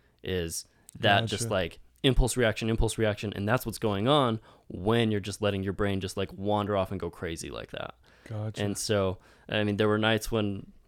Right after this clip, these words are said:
Speaker 1: that would happen, and I'd, I would just stay awake for a couple of hours, and all of a sudden I wouldn't be able to sleep just
Speaker 2: Mm.
Speaker 1: because I was churning so much. And
Speaker 2: Right.
Speaker 1: so recognizing that little things like that were actually fueling the negative part as well, right?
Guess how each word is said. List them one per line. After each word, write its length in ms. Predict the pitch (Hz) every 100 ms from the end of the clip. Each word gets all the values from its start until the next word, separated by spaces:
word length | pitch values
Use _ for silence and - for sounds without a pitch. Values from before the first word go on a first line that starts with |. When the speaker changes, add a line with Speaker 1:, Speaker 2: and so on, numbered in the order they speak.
| _
Speaker 1:
that 160 | - 110
would 100 | 110
happen, 300 | 110 117 117
and 100 | 104
I'd, 240 | 104 101 - - -
I 100 | 107
would 120 | 117
just 160 | 117 -
stay 220 | - 110
awake 440 | 107 101 104 104
for 420 | - - 92 92 98 101
a 80 | -
couple 320 | - 120 113
of 80 | 101
hours, 320 | 95 110 101
and 80 | 104
all 80 | 107
of 40 |
a 20 | 104
sudden 140 | 110
I 40 |
wouldn't 160 | 104 104
be 40 |
able 120 | 107 95
to 60 | -
sleep 420 | - 110 107 - - - -
just 200 | 120 113
Speaker 2:
Mm. 40 |
Speaker 1:
because 280 | 110 - 104
I 60 | 104
was 140 | 95
churning 320 | - 110 101
so 160 | - 90
much. 360 | 104 123 - - -
And 140 | 110
Speaker 2:
Right. 40 |
Speaker 1:
so 320 | 110 110 104 98 - _ _ _ _ _ -
recognizing 600 | 123 131 143 127 117 117
that 180 | 95 90
little 200 | 120 135
things 300 | - 135 110
like 200 | 95 -
that 500 | 92 101 117 98 - - -
were 120 | - 113
actually 320 | 107 - 95
fueling 340 | - 110 98
the 80 | 90
negative 380 | 90 95 87 82
part 200 | 82 78
as 140 | -
well, 300 | 87 76 - _ _ _ _ -
right? 240 | 82 95